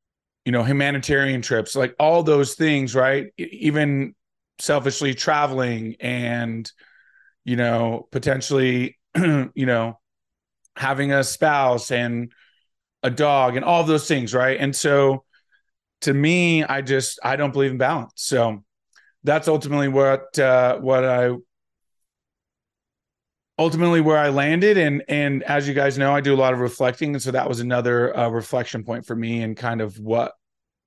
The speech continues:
where I land on that, uh, spectrum. So let me know what you guys think. Again, follow me on social media at Johnny Catani. Would love to hear from you guys. I hope everyone has a great weekend. I thank you guys, as always, for listening.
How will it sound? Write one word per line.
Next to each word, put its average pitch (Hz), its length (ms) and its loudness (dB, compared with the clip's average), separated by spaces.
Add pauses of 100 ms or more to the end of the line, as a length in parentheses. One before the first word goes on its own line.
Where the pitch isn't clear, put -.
(720)
where 127 380 2
I 123 160 2
land 123 520 -2
on 120 340 -4
that, 117 320 -4 (160)
uh, 117 280 -2
spectrum. 123 520 -4
So 135 260 0 (160)
let 160 100 2
me 202 60 2
know 226 100 0
what 220 160 -2
you 196 60 -2
guys 190 220 2
think. 208 180 0
Again, 151 300 0
follow 160 260 2
me 170 100 2
on 165 140 2
social 151 280 -2
media 156 300 2
at 147 240 -2
Johnny 151 240 -2
Catani. 147 400 -4
Would 127 100 -4
love 135 180 0
to 135 60 -4
hear 135 140 0
from 139 180 -6
you 135 80 -4
guys. 135 480 0 (440)
I - 80 -2
hope 208 160 2
everyone 202 220 4
has 180 140 2
a 156 40 -2
great 170 220 2
weekend. 165 440 2
I 135 60 0
thank 156 220 -4
you 151 80 -4
guys, 143 320 2
as 143 280 0
always, 143 440 2
for 123 220 -4
listening. 147 680 -2